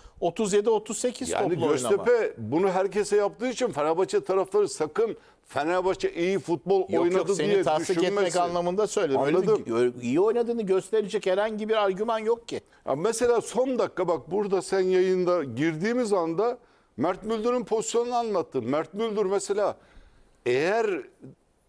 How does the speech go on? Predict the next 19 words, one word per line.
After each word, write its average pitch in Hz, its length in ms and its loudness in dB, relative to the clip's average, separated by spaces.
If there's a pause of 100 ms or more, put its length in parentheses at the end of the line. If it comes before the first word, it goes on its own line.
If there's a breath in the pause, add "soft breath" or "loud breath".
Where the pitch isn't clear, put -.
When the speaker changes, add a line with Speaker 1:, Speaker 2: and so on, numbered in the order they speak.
(420)
Speaker 2:
kendine 180 440 2
güveniyle 180 640 2
bir 160 40 2
oyuna 160 380 2
başlamış 151 480 -2
olsaydı 185 380 0
ki 175 160 -2
arkasında 156 600 -2
Talisca 156 460 -2
vardı. 117 320 -2 (540 soft breath)
O 190 120 0
top 220 240 -2
Talisca'ya 208 460 0
gelseydi 151 420 0
o 208 80 0
kafa 190 160 0
vuruşunu 147 460 -4
gol 214 180 2
yapabilirdi. 165 600 -2